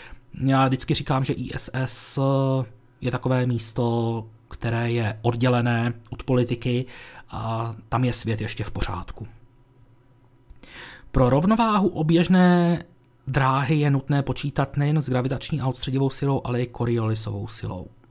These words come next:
Nezpochybňuju. Četl jsem, že nějaké, eh, nějaká část rakety SpaceX má narazit do Měsíce. Eh, víme podrobnosti? Je to horní stupeň rakety Falcon devět, která před několika lety vynášela družici Discover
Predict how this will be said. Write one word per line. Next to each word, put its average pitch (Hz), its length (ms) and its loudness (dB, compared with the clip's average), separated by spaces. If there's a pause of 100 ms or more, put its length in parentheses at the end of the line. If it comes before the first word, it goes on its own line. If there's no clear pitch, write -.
(140)
Nezpochybňuju. 104 800 -8 (1040)
Četl 190 220 2
jsem, 220 240 4
že 190 100 6
nějaké, 180 560 4
eh, 151 320 2
nějaká 151 500 2
část 185 320 -2
rakety 170 320 2
SpaceX - 560 -2
má 151 160 4
narazit 147 300 0
do 139 80 2
Měsíce. 131 640 -2
Eh, - 180 -14 (380)
víme 196 240 4
podrobnosti? 202 840 2 (360)
Je 165 100 4
to 170 160 4
horní 170 440 8
stupeň 180 680 4 (200)
rakety 160 340 2
Falcon 160 400 0
devět, 175 400 2
která 143 480 0
před 135 280 -4
několika 143 420 0
lety 139 440 2 (120)
vynášela 127 600 0
družici 123 480 -4
Discover 175 560 0